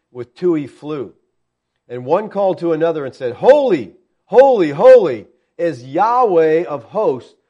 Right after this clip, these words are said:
The whole earth is full of his glory.'" This is a throne room vision.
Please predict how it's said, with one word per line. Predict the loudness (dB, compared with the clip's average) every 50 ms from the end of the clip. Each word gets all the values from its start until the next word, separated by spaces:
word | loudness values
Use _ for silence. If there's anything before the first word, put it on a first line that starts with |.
| _ _ _
The | -8 -6
whole | -4 -2 -2 0 0 0 0 -2 -4
earth | -6 -6 -4 -6 -6 -8 -10 _
is | -12 -12 -12 -12 -14
full | -20 -20 _ -6 -2 0 2 2 2 2 0
of | -4 -8 -8
his | -10 -12 -10
glory.'" | -8 -6 -4 -4 -4 -4 -6 -10 -16 _ _ _ _ _ _ _ _ _ _ _ _ _ _ _ _ _ _ _ _ _ _ _ _ _ _ _
This | -14 -10 -8 -6 -6 -6 -8 -12 -18
is | _ -12 -8 -4
a | -4 -4
throne | -4 -6 -12 _ -4 -2 -2 0 0 -2 -2 -4
room | -4 -2 -2 -2 -4 -6 -10 -8
vision. | -6 -4 -4 -4 -4 -10 -16 -20 -20